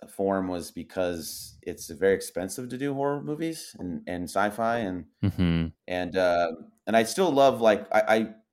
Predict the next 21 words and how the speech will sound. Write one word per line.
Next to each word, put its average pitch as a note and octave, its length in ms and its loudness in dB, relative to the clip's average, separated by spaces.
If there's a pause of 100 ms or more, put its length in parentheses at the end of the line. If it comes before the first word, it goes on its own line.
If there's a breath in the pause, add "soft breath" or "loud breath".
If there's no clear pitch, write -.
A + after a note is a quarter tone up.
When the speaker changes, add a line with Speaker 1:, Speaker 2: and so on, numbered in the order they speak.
(120)
Speaker 1:
you G#2+ 80 -6
know, G#2 60 0
I'm G#2 80 0
a G#2 60 0
huge G#2+ 220 -6
Spielberg G2 380 -2
fan, F#2+ 220 -4
so G2 100 2
I've F#2+ 100 2
always A2 260 0
loved, F#2+ 360 2
uh, - 240 -16
y-, F#2 200 -8
you F#2 100 -6
know, E2+ 120 -6
putting F#2 640 -4 (540)
that F2+ 260 0 (140)
human, F#2 640 -2 (320)
you F2+ 100 -8
know, F2 80 -4
the, D#2+ 120 -10